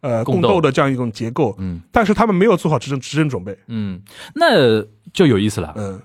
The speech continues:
Speaker 1: 因为日本必须是要形成过半才能组阁嘛。
Speaker 2: 对啊。
Speaker 1: 如果自民党加公民党都不过半，
Speaker 2: 对。
Speaker 1: 那谁加进去的问题。
Speaker 2: 对。
Speaker 1: 要形成像德国一样的，就是
Speaker 2: 对，对，对。
Speaker 1: 红绿灯那种，那种，就是
Speaker 2: 就现在德国，
Speaker 1: 三色，三色盘。
Speaker 2: 现在德国还，现在德国就在盘嘛。
Speaker 1: 对，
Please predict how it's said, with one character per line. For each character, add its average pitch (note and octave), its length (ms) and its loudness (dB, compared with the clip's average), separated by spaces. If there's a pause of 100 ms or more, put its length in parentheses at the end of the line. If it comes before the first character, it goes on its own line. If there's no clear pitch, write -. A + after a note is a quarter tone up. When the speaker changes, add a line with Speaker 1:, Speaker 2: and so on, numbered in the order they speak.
(100)
Speaker 1:
因 B3 100 -2
为 B3 60 0
日 D#4 120 2
本 A#2 200 2
必 A3+ 180 4
须 A#3 200 0
是 C3+ 460 0
要 A#2+ 480 2
形 C3 180 -2
成 D#3+ 180 2
过 B3 220 4
半 D3 200 2
才 A#2+ 100 -2
能 C3 100 2
组 - 180 -4
阁 E2+ 300 -4
嘛。 D3 120 4
Speaker 2:
对 B2 100 4
啊。 A2 80 0 (100)
Speaker 1:
如 F3 160 0
果 G#3+ 100 2
自 - 180 -2
民 A3 160 4
党 A#2 160 4
加 F#3+ 160 2
公 B3+ 180 0
民 B3 140 4
党 G3 240 2 (120)
都 F#4 220 4
不 F#3+ 120 2
过 B2 180 4
半， G#2 240 0
Speaker 2:
对。 G2+ 180 -2 (200)
Speaker 1:
那 A3 80 4
谁 C#3 220 2
加 A#3 180 2
进 A3 140 4
去 - 120 -6
的 F#2+ 80 -4
问 F2+ 120 -6
题。 - 220 -14 (140)
Speaker 2:
对。 C#3 100 2
Speaker 1:
要 C4+ 80 4
形 A#3 180 2
成 A3+ 160 4
像 A3 160 4
德 D#3 200 4
国 F3+ 160 6
一 A#2+ 60 4
样 A#2+ 120 4
的， G#2 80 4
就 E3+ 100 0
是 D#3+ 140 2
Speaker 2:
对， D#3 120 2
对， D3 80 2
对。 C#3+ 100 4
Speaker 1:
红 A#3 80 6
绿 B3 120 6
灯 A3+ 220 4
那 A3+ 100 6
种， D3 160 2
那 D#3+ 120 4
种， B2+ 200 2
就 C3+ 80 -6
是 C#3+ 80 -10 (220)
Speaker 2:
就 A3 140 2
现 G3 160 4
在 B3 120 4
德 B3 120 2
国， B3+ 100 4
Speaker 1:
三 - 0 -
色， A3 180 2
三 A#3+ 200 2
色 C#4 80 6
盘。 - 0 -
Speaker 2:
现 - 0 -
在 A3+ 60 6
德 - 40 4
国 D3 80 4
还， C3+ 120 2 (200)
现 D4+ 100 4
在 B3+ 40 4
德 G3+ 100 2
国 A3 80 2
就 A#3 80 6
在 F#3+ 60 4
盘 - 200 -2
嘛。 A#2+ 200 -2
Speaker 1:
对， E3+ 120 4